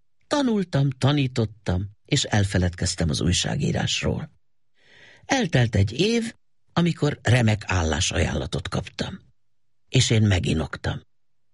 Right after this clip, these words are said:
Kigyalogoltam elköszönni. Az óvoda dajkái sírva fakadtak.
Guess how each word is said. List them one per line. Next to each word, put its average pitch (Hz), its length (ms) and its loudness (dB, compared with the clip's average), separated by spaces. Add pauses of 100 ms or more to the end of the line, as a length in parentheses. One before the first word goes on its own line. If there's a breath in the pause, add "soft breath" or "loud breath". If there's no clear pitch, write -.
(260)
Kigyalogoltam 131 800 0
elköszönni. - 800 -4 (720 loud breath)
Az 180 160 0
óvoda 185 400 2
dajkái 110 540 2
sírva 57 380 -2
fakadtak. - 720 -8